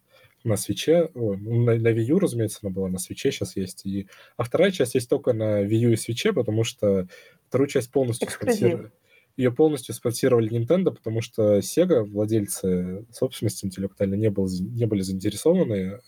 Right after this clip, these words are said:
Speaker 1: в том, чтобы вторую часть <laughs> делать. А у Nintendo, ну, не было, не было взрослых серий, давай так скажем, да, более-менее. Ну, Bayonetta такая игра, да.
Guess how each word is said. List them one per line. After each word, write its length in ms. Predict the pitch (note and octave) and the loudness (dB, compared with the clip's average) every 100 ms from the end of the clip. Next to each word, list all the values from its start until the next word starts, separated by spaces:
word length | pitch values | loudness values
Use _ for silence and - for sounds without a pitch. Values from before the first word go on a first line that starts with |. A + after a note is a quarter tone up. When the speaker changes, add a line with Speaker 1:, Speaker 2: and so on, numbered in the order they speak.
| _ _ - | _ _ -20
Speaker 1:
в 100 | - | 0
том, 160 | A#2+ | 0
чтобы 220 | A2+ G#2 | 0 -6
вторую 260 | - - G#2+ | -6 -2 0
часть 240 | - G2+ G#2+ | 2 0 0
<laughs> 100 | F#2 | 2
делать. 340 | A#2 - - _ - C#4+ D4+ A3 B2 | 2 0 -8 _ -8 -4 0 0 2
А 60 | |
у 80 | B2 | 2
Nintendo, 600 | B2+ B2 F3 D#3 B2+ A#2 A2+ B2 | 2 2 2 6 4 4 0 0
ну, 120 | C#3 | 2
не 180 | C#3+ C#3 | 2 4
было, 480 | A#2 G#2 F#2+ G2+ D3 D#3+ D3 B2 - | 4 4 2 0 -8 -10 -12 -12 -4
не 140 | D3+ D3+ | 0 4
было 180 | B2 | 4
взрослых 460 | A2+ A#2+ C#3 - A#2+ | 4 4 2 0 -2
серий, 300 | - G#3+ C#3+ | 0 0 0
давай 220 | G2+ G#2+ | 0 0
так 180 | A2+ F#2 | 0 -4
скажем, 340 | - G2 F2+ F2+ | -2 -2 -2 -4
да, 160 | G#2+ C#3+ - | -4 -6 -10
более-менее. 640 | G#2 G2+ F#2+ F#2 F2+ F#2 - - - - - - | -8 -6 -4 -4 -6 -8 -14 -20 -20 -20 -16 0
Ну, 160 | A3 | 0
Bayonetta 840 | E3+ C#3+ C#3 A#2+ C#3+ D#3 D#3+ - F#2+ - _ | 0 -4 -8 0 2 4 2 0 -10 -12 _
такая 320 | - - F#2 F2+ | -10 -4 0 0
игра, 240 | F2 | -2
да. 60 | F2 | -4